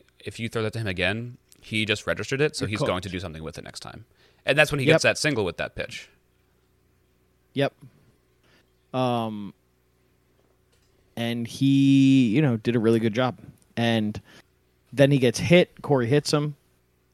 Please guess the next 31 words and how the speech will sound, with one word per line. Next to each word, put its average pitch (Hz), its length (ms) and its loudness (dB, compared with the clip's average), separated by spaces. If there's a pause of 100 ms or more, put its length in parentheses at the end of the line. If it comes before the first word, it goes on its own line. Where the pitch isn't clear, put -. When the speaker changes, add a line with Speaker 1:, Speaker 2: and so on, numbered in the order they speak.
Speaker 2:
walks 110 380 4
him. 117 200 -2 (880)
Um, 98 600 -6 (300)
Speaker 1:
At 143 80 2
this 143 100 -4
point, 127 160 2
momentum's 110 320 0
Speaker 2:
and 104 60 0
Speaker 1:
in 110 40 4
his 113 100 4
Speaker 2:
then 104 80 6
Speaker 1:
side. 107 80 8
It's 127 60 6
Speaker 2:
that 90 60 4
Speaker 1:
like, 98 60 0
well, 120 100 2
he 117 100 -2
just 101 140 -8
needs 85 160 -6
one, 78 160 -12 (160)
one 82 220 -10
run, 71 140 -12
so - 140 -6
anything 87 240 -6
will 196 80 -2
Speaker 2:
He 185 40 4
just 185 120 6
Speaker 1:
happen. 143 140 6
Speaker 2:
needs 117 60 2
a 95 40 -4
double. 104 320 2